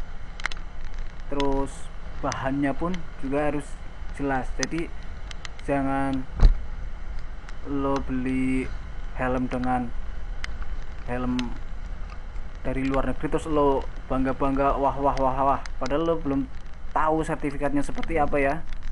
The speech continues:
Oke, itu aja sih pesan saya. Jadi sekian dulu ya, nanti bisa ketemu lagi di video lainnya lagi. Saya mau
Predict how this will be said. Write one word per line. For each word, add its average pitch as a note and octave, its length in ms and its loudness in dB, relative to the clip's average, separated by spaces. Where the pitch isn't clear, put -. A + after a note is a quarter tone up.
Oke, D3 880 4
itu C3 180 -2
aja D3 220 4
sih G#3 160 0
pesan C#3+ 240 0
saya. C#3+ 240 4
Jadi E3 680 2
sekian C#3 380 0
dulu C#3 240 2
ya, D3+ 240 4
nanti D3+ 480 6
bisa C3+ 480 0
ketemu C#3 240 0
lagi C3+ 240 2
di C#3+ 100 2
video C3 600 0
lainnya B2+ 320 4
lagi. D3+ 480 4
Saya C#3 240 2
mau B2+ 640 2